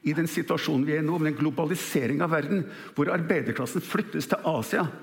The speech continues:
Toogåtti prosent av verdens industriarbeidere bor nå i Asia.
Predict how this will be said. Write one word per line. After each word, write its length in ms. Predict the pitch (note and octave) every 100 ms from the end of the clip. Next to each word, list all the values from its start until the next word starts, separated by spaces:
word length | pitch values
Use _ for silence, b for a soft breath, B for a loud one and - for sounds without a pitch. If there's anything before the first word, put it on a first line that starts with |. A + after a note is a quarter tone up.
| - B B B B B -
Toogåtti 640 | - F#3+ G3 A#3+ - - F3
prosent 420 | G3+ F3+ F3+ -
av 140 | F3
verdens 360 | E3+ D#3 D#3+ -
industriarbeidere 1120 | - D3+ F3 - D#3 C3 A#2 G#2+ A#2 A2+ E3+
bor 240 | D3+ C#3+ E3
nå 160 | D3 E3+
i 60 | D#3+
Asia. 320 | C#3 - G3